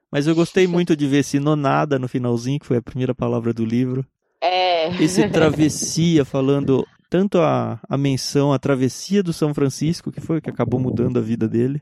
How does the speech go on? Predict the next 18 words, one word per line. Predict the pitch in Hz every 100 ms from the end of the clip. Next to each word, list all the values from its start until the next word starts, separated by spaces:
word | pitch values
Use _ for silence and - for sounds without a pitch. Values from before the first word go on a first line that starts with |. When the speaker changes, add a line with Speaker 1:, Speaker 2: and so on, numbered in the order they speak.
| -
Speaker 1:
quanto | - 170 170
a |
travessia | - 156 151 180 170 165
Speaker 2:
Uhum. | 139
Speaker 1:
da | 190
vida | 156 127 175 208 160
em |
si, | 135 - 170
que | -
a | 131
vida | 123 160 185 180
é | 175
só | - 196
um | 214
homem | 185 170 185 185
atravessando | 180 - 175 170 - 160
a | 165
vida. | 117 123 135 147